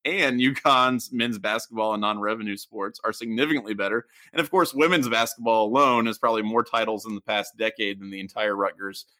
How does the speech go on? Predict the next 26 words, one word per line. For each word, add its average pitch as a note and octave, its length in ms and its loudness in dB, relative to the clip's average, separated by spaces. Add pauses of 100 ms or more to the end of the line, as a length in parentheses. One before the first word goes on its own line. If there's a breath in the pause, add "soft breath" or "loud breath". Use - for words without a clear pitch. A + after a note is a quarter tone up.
(180)
athletic F#2+ 340 -2
<laughs> - 120 -10
department, - 420 0 (200 loud breath)
which F3+ 160 4
is, F3+ 200 2 (340 loud breath)
I G3 320 6
actually F3+ 580 4
think E3 220 0
is C3+ 220 -2
actually B2+ 480 -2
true. G#2+ 320 -4
I, G#2+ 120 2
I B2 180 2
think C3+ 160 -4
that B2+ 120 -2
is, A#2 220 -6 (140)
that A#2 160 -2
is A#2 140 -4
a A#2+ 60 -6
correct B2+ 560 0 (160)
thing B2 300 -2
that A2 180 -2
James G#2+ 380 -4
just - 380 -8
said, G#2 240 0 (420 soft breath)
that G#2 300 0